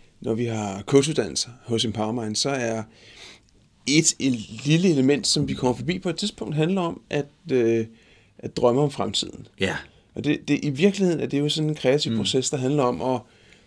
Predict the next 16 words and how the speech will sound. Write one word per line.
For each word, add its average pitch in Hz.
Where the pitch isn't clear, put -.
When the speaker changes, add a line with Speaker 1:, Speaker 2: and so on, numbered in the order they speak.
Speaker 1:
sige, -
hvis 170
nu 220
alt 202
var 220
muligt, 170
Speaker 2:
Ja. -
Speaker 1:
hvad 165
kunne 196
jeg 165
så 170
egentlig 156
godt 160
tænke 107
mig? 117
Speaker 2:
Ja. 87